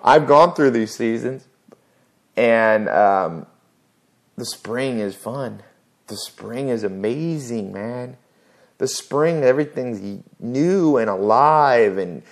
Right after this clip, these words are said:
you know, you don't know what the next day brings. It's full of excitement. Stay in that until it's time. Don't be like the bird up in the nest that's ready to jump out before the wings have grown, 'cause I'll tell you what'll happen.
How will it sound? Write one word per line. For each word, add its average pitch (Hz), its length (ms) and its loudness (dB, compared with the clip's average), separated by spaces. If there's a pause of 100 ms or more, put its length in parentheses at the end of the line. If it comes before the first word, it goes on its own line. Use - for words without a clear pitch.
(260)
you 123 120 -4
know, 113 320 -2
you 127 120 -4
don't 123 220 0
know 165 140 8
what 151 200 4
the 135 80 -4
next 131 300 0
day 123 160 2
brings. 117 560 0
It's 101 120 -4
full 139 240 2
of 117 80 0
excitement. - 800 -6
Stay 151 460 0
in 117 160 -8
that 92 260 -14 (600)
until 104 420 -2
it's - 180 -6
time. 92 420 -12 (640)
Don't 143 220 6
be 180 80 6
like 156 300 8
the 123 40 2
bird 131 360 8
up 120 180 4
in 104 80 -8
the 101 80 -6
nest 117 400 2
that's - 160 -12
ready 104 280 4
to 92 80 -6
jump 110 360 2
out 104 240 6
before 98 340 0
the 90 60 0
wings 101 360 -4
have 87 120 -4
grown, 90 300 -2
'cause 90 160 -4
I'll 90 120 0
tell 117 200 2
you 117 100 2
what'll 98 300 2
happen. 107 400 4